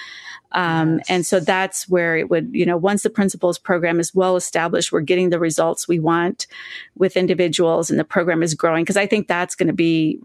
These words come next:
Speaker 1: referral based as well. You know, one
Speaker 2: Yep.
Speaker 1: district is happy, they're gonna send others. And,
Speaker 2: Yep.
Speaker 1: um, and so that next piece is what I'm exploring,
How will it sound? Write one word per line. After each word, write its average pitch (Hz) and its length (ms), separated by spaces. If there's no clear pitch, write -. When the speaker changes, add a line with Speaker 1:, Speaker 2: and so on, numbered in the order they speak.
Speaker 1:
referral 170 460
based 160 320
as - 140
well. 170 440
You 170 140
know, - 140
one 175 160
Speaker 2:
Yep. 175 80
Speaker 1:
district 175 340
is - 80
happy, 214 400
they're 170 180
gonna 165 160
send - 420
others. - 460
And, - 240
Speaker 2:
Yep. 156 200
Speaker 1:
um, 170 360
and 180 300
so - 180
that 165 220
next 180 480
piece 165 400
is 165 160
what 160 320
I'm 170 180
exploring, 165 720